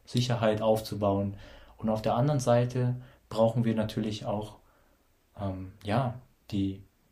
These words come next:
Freunde, Familie, Bekannte, um natürlich dieses Glück, was wir erschaffen, auch zu teilen.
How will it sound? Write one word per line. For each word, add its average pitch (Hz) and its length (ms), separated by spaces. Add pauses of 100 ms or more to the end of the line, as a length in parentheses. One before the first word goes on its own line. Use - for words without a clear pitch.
(160)
Freunde, 113 500
Familie, 107 680
Bekannte, 110 720 (540)
um 110 440
natürlich 113 440
dieses 107 340
Glück, 175 400
was 104 180
wir 104 100
erschaffen, 104 480 (600)
auch - 140
zu - 140
teilen. 110 440